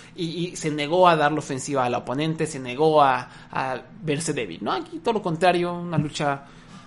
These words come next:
chida, Mister Iguana tuvo su ofensiva, tuvo cosas cool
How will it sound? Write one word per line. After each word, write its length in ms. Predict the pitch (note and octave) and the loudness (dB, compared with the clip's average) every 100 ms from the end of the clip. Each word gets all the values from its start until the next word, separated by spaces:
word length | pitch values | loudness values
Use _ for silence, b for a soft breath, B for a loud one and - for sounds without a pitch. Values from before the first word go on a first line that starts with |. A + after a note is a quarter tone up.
| - - | -18 -2
chida, 760 | - A3+ A3+ G#3 G#3 G#3 - - | 2 4 8 8 8 4 -4 -18
Mister 220 | D3+ - C3 | -16 -8 -4
Iguana 320 | C#3 C#3+ C#3 | -2 -2 -4
tuvo 180 | D3+ C#3+ | -6 -6
su 80 | |
ofensiva, 800 | C3 B2+ A#2+ D#3+ F3 E3+ D#3+ D#3+ | -8 -8 -6 -2 2 4 6 4
tuvo 180 | D#3+ C#3+ | 0 -8
cosas 320 | - C#3 C3+ - | -8 -10 -10 -2
cool 520 | D#3+ D#3+ E3+ E3+ E3 | 4 6 6 4 0